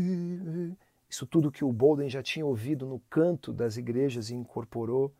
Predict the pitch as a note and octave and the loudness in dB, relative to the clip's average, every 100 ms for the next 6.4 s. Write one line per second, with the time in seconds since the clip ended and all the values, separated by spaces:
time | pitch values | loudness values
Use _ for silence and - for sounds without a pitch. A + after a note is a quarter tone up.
0 | _ _ _ - G#3+ G3 C3+ C#3+ F3 D#3+ | _ _ _ -4 8 8 8 2 2 2
1 | D#3+ D3+ F#3+ G#3+ F#3 D3 F#3 E3+ A#2 F#2+ | 2 0 -2 0 0 2 2 2 0 -2
2 | A2+ B2 - _ _ _ - - C#3 - | -10 -12 -16 _ _ _ -6 -4 -2 -4
3 | C3 C3+ C#3 C#3 - G#2+ A2 G2+ G2+ G2+ | -2 0 2 0 -2 -4 -4 -4 -8 -10
4 | - - - _ _ _ _ _ _ - | -14 -20 -20 _ _ _ _ _ _ 0
5 | C#3+ - F3 G3 E3 F3 A2 B2 E3 F3 | 2 4 6 6 8 6 8 10 10 8
6 | B2 F#2 F2+ F2 | 0 -6 -8 -12